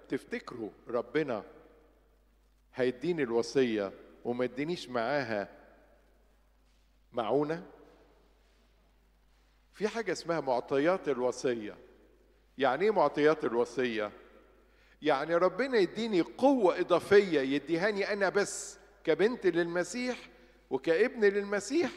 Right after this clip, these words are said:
عشان أطبق الوصية. آه، يعني لو أنا قلت له: "مش قادر أطبق الوصية"، هيصدقني؟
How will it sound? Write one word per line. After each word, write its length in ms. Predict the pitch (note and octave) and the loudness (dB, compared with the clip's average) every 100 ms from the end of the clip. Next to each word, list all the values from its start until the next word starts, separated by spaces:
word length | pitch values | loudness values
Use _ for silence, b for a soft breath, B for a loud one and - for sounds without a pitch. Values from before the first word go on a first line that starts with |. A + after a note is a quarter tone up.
| - - - - - | -16 -20 -20 -20 -12
عشان 280 | B2 D3+ C#3+ | -8 -4 -6
أطبق 380 | - D3 C#3+ | -2 -2 -2
الوصية. 540 | A#2+ A2+ G#2+ - G#2+ G2+ - _ _ _ _ _ _ _ | -4 -4 -8 -6 -8 -10 -20 _ _ _ _ _ _ _
آه، 260 | D3 F#3 F#3 - B B B - | -4 -4 -10 -20 B B B 0
يعني 340 | C#3+ D3 D#3 | 0 2 0
لو 120 | D#3+ | 0
أنا 120 | F#3+ G#3+ | 0 2
قلت 340 | F#3 F3 - | 0 0 0
له: 160 | G#3+ F#3 | 2 2
"مش 260 | E3 - | 0 -4
قادر 360 | G#3 A3+ G3 E3 | 0 2 4 4
أطبق 320 | D#3+ F#3+ E3+ | 4 4 4
الوصية"، 640 | E3 D#3+ - E3+ D3+ B2+ G2+ - - - - _ _ _ _ _ _ _ _ | 4 4 4 4 6 2 -2 -14 -20 -20 -20 _ _ _ _ _ _ _ _
هيصدقني؟ 720 | B2+ - - E3 F3 G#3 A#3 | -8 -4 0 0 0 -2 -8